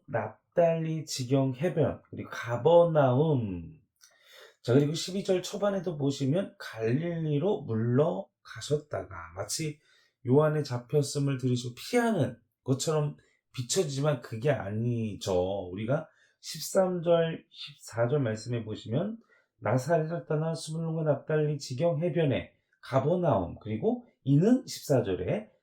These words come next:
선지자 이사야를 통하여 하신 말씀을 이루려 하심이라. 예수님의 이 행적과 진행 방향이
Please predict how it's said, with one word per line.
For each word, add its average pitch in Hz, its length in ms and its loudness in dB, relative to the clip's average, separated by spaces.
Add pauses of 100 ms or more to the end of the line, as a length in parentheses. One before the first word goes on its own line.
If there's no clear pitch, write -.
(160)
선지자 180 880 0
이사야를 139 600 4
통하여 131 400 0
하신 131 360 -4
말씀을 139 600 0 (240)
이루려 123 640 2 (120)
하심이라. 131 840 -10
예수님의 151 760 -2 (360)
이 123 180 2
행적과 165 920 0 (340)
진행 147 440 2
방향이 120 760 -2